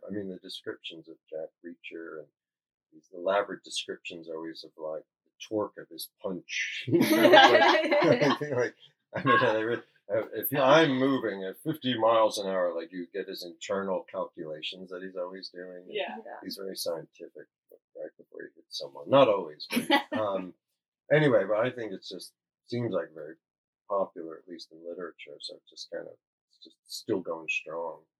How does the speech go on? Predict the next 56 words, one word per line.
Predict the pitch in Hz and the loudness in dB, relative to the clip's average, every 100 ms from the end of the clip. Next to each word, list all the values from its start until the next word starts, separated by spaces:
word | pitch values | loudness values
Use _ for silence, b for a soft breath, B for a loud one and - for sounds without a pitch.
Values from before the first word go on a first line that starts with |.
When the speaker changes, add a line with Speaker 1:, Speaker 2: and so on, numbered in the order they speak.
| 190 | -14
Speaker 3:
Yeah. | 175 262 | -10 -2
Speaker 2:
No, | 294 | -2
that's | 330 330 | -2 -4
really | 339 349 320 - - | -8 -8 -8 -8 -10
true. | 294 226 | -8 -4
I | 226 | -4
just, | 247 - - | -6 -8 -4
I | |
mean, | 240 226 | -4 -2
I | |
guess | 226 220 | -4 -4
I | 233 208 - | -4 -6 -10
kind | 208 | -12
of | - | -10
forgot, | 196 196 208 196 - | -4 0 0 -2 -4
since | 247 208 | -8 -8
we | 208 | -8
work | 196 190 | -8 -8
in | 196 185 - | -8 -12 -10
this | 214 226 - | -8 -6 -8
bookstore, | 180 - 185 180 | -12 -12 -14 -8
that, | 180 180 190 | -6 -6 -6
like, | 180 180 - | -8 -10 -10
you | 190 | -6
Speaker 3:
Yeah. | - - | -6 -6
Speaker 2:
can, | 196 185 185 190 _ _ _ - | -8 -10 -14 -18 _ _ _ -2
in | 226 | 0
the | |
same | 226 240 | 2 0
way | 226 | -2
that | 208 | -4
you | 202 | -8
could | 190 | -6
buy | 175 175 180 | 0 0 0
Chandler | - 185 180 175 180 180 190 - _ _ _ _ _ | -8 -10 -8 -6 -4 -4 -8 -10 _ _ _ _ _
for, | 208 | -2
like, | 185 185 | -2 -2
two | 220 190 | -6 -4
ninety-nine, | 185 180 185 180 180 | -4 -4 -2 0 -2
you | 180 | -6
could | 180 170 | -6 0
still | - 190 180 175 175 | 0 0 -2 -2 -4
buy | 170 165 170 | -4 -2 -4
a | 175 | -6
lot | - - | -8 -12
of, | - | -14
like, | - - | -16 -12
popular | - - - - - | -10 -8 -8 -8 -8
Speaker 1:
Mm. | |
Speaker 2:
mystery | - - - | -6 -6 -6
novels | - - - - - - - | -6 -8 -6 -8 -2 -2 -2
in | 180 | -8
the | 175 | -4
same | 180 170 170 170 185 | -4 -4 -8 -12 -8
mass | 170 - 185 | -6 -6 -8
market | - - | -12 -14